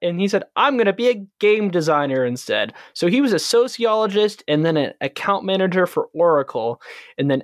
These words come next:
accidentally found his way, uh, working as a game planner on Armored Core Last Raven. And then he directed Armored Core four and Armored Core four Answer. And then after that,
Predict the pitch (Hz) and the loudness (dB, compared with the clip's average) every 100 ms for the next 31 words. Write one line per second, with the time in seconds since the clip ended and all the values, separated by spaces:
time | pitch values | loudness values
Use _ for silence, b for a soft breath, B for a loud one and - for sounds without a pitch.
0 | - 180 240 247 - 208 208 196 190 185 | 0 2 2 0 -2 0 0 -2 -2 0
1 | 185 196 170 147 147 127 120 143 b b | 0 0 0 0 2 2 2 -2 b b
2 | b b _ 139 135 - 143 127 160 190 | b b _ -12 -10 -2 0 2 0 0
3 | 208 196 156 143 120 175 214 208 214 202 | 0 0 0 -2 0 0 0 0 0 2
4 | 185 151 - 139 180 190 - 190 160 127 | 2 0 0 -2 -2 -2 -2 0 0 2
5 | 147 165 - 127 113 107 113 - _ 127 | 0 0 -4 -4 -2 -6 -8 -16 _ -2
6 | 131 156 180 160 180 - 151 135 170 190 | 0 2 2 0 -4 -6 -2 0 0 0
7 | 202 160 180 196 - 208 196 135 123 120 | -2 0 0 -2 0 -2 0 -2 0 -2
8 | 147 _ 147 185 185 196 180 - 165 156 | -4 _ 0 2 2 0 -2 0 0 0
9 | - 127 151 196 196 123 110 120 B B | -2 -2 0 0 0 -4 -6 -8 B B
10 | B B B 131 123 - 156 226 277 220 | B B B -6 -6 -2 0 0 0 0
11 | 175 127 113 107 | 0 0 0 -2